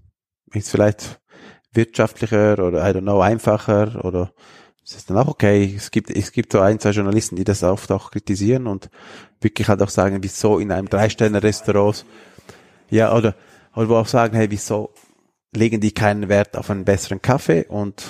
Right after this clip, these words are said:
ja, ich meine, für uns, wir sehen das als Marktvorteil, wir machen das anders und sind stolz drauf, dass wir das so machen und dass wir das sogar hier rösten und das ist unsere Geschichte, was die anderen machen, sollen das selber wissen. Und wenn ich irgendwo hingehe,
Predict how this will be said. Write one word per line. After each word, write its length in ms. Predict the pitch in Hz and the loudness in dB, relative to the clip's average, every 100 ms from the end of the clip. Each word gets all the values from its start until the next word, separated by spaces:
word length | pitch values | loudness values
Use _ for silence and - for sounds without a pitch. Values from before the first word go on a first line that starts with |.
| - - | -18 -12
ja, 180 | 104 117 - | -6 -6 -8
ich 120 | - | -6
meine, 160 | 101 98 | -4 -2
für 160 | - | 0
uns, 200 | 117 123 | -2 0
wir 80 | 113 | -2
sehen 220 | - 104 | 2 2
das 180 | 101 101 | 2 0
als 300 | 98 - - - - | -2 -4 -12 -18 -6
Marktvorteil, 800 | 101 107 - 131 - 135 185 143 87 | -2 -2 -2 -4 0 2 0 -4 -6
wir 120 | 98 | -2
machen 220 | 101 107 | -2 0
das 140 | 95 | 0
anders 480 | 101 107 139 156 - | 0 0 0 -2 -4
und 380 | - 98 95 - _ _ _ _ _ _ _ _ - | -4 -6 -6 -16 _ _ _ _ _ _ _ _ -4
sind 180 | 110 - | -4 0
stolz 300 | 113 127 - | 0 0 0
drauf, 200 | 139 131 | 0 0
dass 140 | 110 | 0
wir 140 | 110 | 2
das 140 | 101 - | 2 2
so 120 | 95 | 2
machen 320 | 95 143 160 | 2 0 -4
und 140 | 147 113 | -4 -2
dass 100 | 107 | 0
wir 80 | |
das 140 | 104 104 | -2 0
sogar 200 | 98 92 | 0 0
hier 220 | 101 127 | 0 2
rösten 360 | 135 - - 135 | 2 0 -6 -4
und 260 | 104 101 - - - - | -4 -6 -16 -20 -20 -20
das 140 | - 104 | -8 -4
ist 80 | 104 | -2
unsere 240 | 113 120 | -2 0
Geschichte, 420 | 117 - 131 113 | 2 2 0 0
was 120 | 107 | 0
die 100 | - | 2
anderen 260 | 95 104 92 | 2 0 0
machen, 420 | 92 - 92 90 - | 0 0 -8 -10 -6
sollen 240 | - 90 | -2 -2
das 120 | 95 | -2
selber 240 | - 104 110 | 0 0 2
wissen. 260 | 101 - | 0 0
Und 80 | 98 | -2
wenn 80 | 92 | -2
ich 120 | 101 | -2
irgendwo 260 | 107 101 92 | -2 0 0
hingehe, 400 | 98 107 98 | 2 2 2